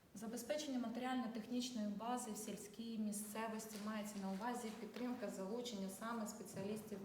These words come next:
медичної галузі до роботи в амбулаторіях, в медичних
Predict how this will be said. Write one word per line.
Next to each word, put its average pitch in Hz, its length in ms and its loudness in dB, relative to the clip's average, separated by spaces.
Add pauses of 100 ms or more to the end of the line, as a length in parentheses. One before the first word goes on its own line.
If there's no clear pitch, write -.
медичної 196 440 0 (160)
галузі 220 380 -2 (500)
до 220 400 0 (440)
роботи 226 720 0 (380)
в 190 80 0 (340)
амбулаторіях, 202 800 2 (1080)
в 185 40 -2
медичних 196 360 -2